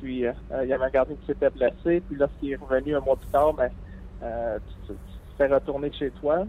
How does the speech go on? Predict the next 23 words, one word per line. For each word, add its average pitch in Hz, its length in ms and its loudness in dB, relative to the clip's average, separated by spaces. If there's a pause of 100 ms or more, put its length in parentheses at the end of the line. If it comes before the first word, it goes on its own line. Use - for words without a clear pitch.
(100)
J'avais 131 220 2
été 135 240 -6
chanceux, 135 360 -4
je 156 40 -10
m'étais 143 160 0
retrouvé 143 400 -2
une 139 180 -4
autre 139 160 -6
chose 156 180 0 (100)
pareille 143 280 4
pour 143 180 -2
finir 139 400 -2
l'année. 123 260 -2 (460)
Euh, 131 260 4
mais 131 160 0
c'est 160 80 -2
quelque - 180 2
chose 190 220 4
que 156 100 6
je 165 60 -4
voulais 151 180 2
pas 156 180 4
faire 151 220 6